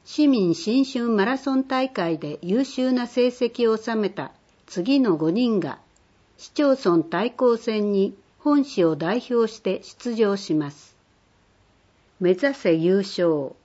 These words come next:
木更津市代表。鎌田祐樹さん、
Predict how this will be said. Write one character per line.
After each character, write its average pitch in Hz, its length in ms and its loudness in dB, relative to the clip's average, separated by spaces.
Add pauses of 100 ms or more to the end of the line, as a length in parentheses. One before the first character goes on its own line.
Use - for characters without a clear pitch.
(120)
木 - 80 -20
更 254 300 -4
津 247 160 -4
市 160 220 -6
代 165 280 -4
表。 147 440 -2 (960)
鎌 254 320 0
田 156 160 -4
祐 226 260 2
樹 - 140 -12
さ 147 160 -8
ん、 117 200 -12